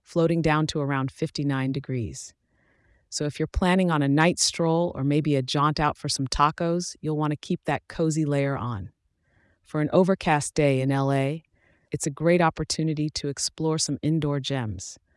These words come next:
How about visiting a gallery, catching a flick at a vintage cinema, or even diving into a good book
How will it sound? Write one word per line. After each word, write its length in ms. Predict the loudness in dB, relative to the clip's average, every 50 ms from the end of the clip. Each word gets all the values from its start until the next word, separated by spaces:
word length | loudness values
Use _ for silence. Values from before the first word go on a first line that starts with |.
| _ _ _ _ _ _ _ _ _ _
How 160 | 0 2 2
about 240 | 4 4 4 2 2
visiting 460 | 0 0 0 0 2 0 0 2 0
a 60 | 0
gallery, 720 | 0 0 2 4 4 4 4 2 -2 -4 -6 -10 -14 -18 _ _ _ _ _ _ _
catching 340 | -6 -4 -4 -2 -2 -2 -2
a 60 | -4
flick 420 | -4 -6 -2 0 0 0 0 -2 -6
at 120 | -4 -4
a 20 | -4
vintage 420 | -2 -2 -2 0 0 -2 -4 -4
cinema, 520 | -4 -2 0 0 0 0 0 -2 -6 -10 -16 _ _ _ _ _ _ _ _ _
or 100 | -2 0
even 320 | 2 4 4 4 2 2 4
diving 460 | 6 6 6 6 6 4 2 2 2
into 260 | 2 0 0 -2 -4
a 60 | -6
good 340 | -2 0 2 2 2 0 0
book 400 | 0 0 0 0 -6 -16 -20 _